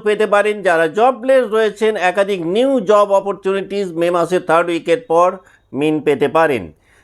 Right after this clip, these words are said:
যারা বর্তমানে চাকরিতে রয়েছেন কিন্তু কর্মক্ষেত্রে কিছুটা অশান্তির মধ্যে ছিলেন, কিছুটা দ্বন্দ্ববিবাদের মধ্যে ছিলেন, বর্তমান কর্মস্থলে দেখবেন peace and happiness পূর্বের তুলনায় অনেকটাই বাড়বে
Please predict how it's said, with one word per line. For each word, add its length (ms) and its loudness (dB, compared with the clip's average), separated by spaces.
যারা 300 2
বর্তমানে 600 0
চাকরিতে 560 0
রয়েছেন 580 2
কিন্তু 380 0
কর্মক্ষেত্রে 800 0
কিছুটা 400 0
অশান্তির 560 0
মধ্যে 300 0
ছিলেন, 360 -2
কিছুটা 320 0
দ্বন্দ্ববিবাদের 760 2
মধ্যে 300 -4
ছিলেন, 340 0
বর্তমান 680 2
কর্মস্থলে 680 0
দেখবেন 360 -2
peace 200 -2
and 180 2
happiness 480 0
পূর্বের 380 0
তুলনায় 460 0
অনেকটাই 380 0
বাড়বে 360 0